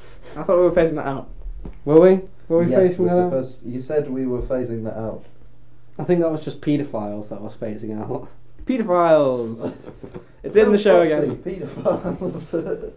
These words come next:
Speaker 3: <laughs>
Speaker 1: This has to be a recurring theme, this paedophiles thing. 'Cause it seems
Speaker 3: I,
Speaker 1: to be coming up
Speaker 3: I
Speaker 1: every
Speaker 3: think
Speaker 1: show.
Speaker 3: we should select a different file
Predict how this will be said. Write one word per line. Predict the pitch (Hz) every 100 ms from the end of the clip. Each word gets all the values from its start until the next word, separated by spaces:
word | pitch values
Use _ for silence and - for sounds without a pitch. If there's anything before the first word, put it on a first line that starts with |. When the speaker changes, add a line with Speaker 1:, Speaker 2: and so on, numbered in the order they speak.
| - -
Speaker 3:
<laughs> | - -
Speaker 1:
This | 202 202
has | 196 -
to | 180
be | 170
a |
recurring | 151 147 165 147 143
theme, | 151 143 131
this | 123
paedophiles | - 143 131 123 127 120 120
thing. | 117 117 113 - - - - -
'Cause | 156
it | 165
seems | 165 202
Speaker 3:
I, | 208
Speaker 1:
to | 208
be | 160
coming | 175 160
up | 147
Speaker 3:
I | 147
Speaker 1:
every | 208 135
Speaker 3:
think | 247
Speaker 1:
show. | 131
Speaker 3:
we | 120
should | - 208
select | - 220 202 226 - -
a | 143
different | 175 180 175 156 -
file | - 165 147 120 107 104